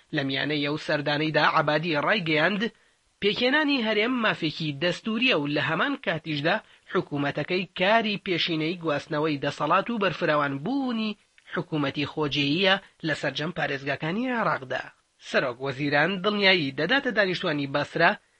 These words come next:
کە سامانی گشتی دادپەروەرانە بەسەر عێراقیەکاندا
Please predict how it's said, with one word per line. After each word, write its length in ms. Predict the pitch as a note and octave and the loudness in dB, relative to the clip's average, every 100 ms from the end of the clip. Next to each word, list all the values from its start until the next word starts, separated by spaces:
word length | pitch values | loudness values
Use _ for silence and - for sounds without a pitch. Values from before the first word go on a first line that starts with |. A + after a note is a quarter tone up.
| _ | _
کە 80 | - - | -4 0
سامانی 440 | D#3 G#3 E3+ D3 C#3 | 0 0 0 -2 -2
گشتی 380 | D3 F#3 G#3 E3+ | -2 -2 -4 2
دادپەروەرانە 720 | D3 - D3+ D3 C#3+ C#3+ C#3 | 0 0 0 2 4 2 0
بەسەر 240 | C3+ - E3 C3+ | -2 -2 0 0
عێراقیەکاندا 680 | C#3+ C#3+ D#3+ G3+ F#3 D3+ | 0 -2 -2 0 0 0